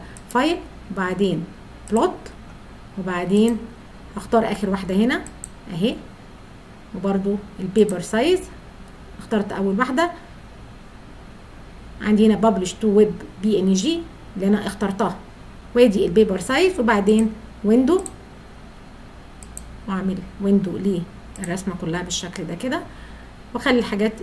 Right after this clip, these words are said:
التانية زي ما هي، واجي اقول له center the plot، وبعدين بريفيو. ادي شكلها، وهنا هتسيب لي بي ان جي.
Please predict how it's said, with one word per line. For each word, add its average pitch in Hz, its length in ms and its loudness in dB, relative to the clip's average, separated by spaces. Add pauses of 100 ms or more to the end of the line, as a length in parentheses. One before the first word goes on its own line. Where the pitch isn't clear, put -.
(160)
التانية 214 280 4
زي 185 140 2
ما 170 120 0
هي، 247 320 2 (320)
واجي 220 180 4
اقول 202 120 4
له 196 60 4
center 214 360 2 (380)
the 175 180 -6
plot، 349 280 2
وبعدين 202 440 4
بريفيو. 175 380 -2 (1400)
ادي 202 300 2 (420)
شكلها، 226 560 -2 (440)
وهنا 226 460 6
هتسيب 208 480 2
لي 202 60 2 (100)
بي 220 280 2
ان 202 180 8
جي. 175 240 -4